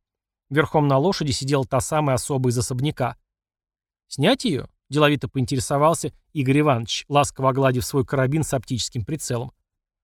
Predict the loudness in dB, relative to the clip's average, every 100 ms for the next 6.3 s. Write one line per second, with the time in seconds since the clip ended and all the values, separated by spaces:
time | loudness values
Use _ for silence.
0 | _ _ _ 0 2 2 -2 -6 -6 -8
1 | -2 0 0 -4 _ _ _ _ _ _
2 | _ _ -6 -4 -2 -2 0 0 2 0
3 | 0 -2 0 0 -2 0 0 2 4 4
4 | 2 -2 -2 -4 -2 0 0 0 -4 -2
5 | 0 0 2 2 0 0 2 2 2 -4
6 | -6 -8 -10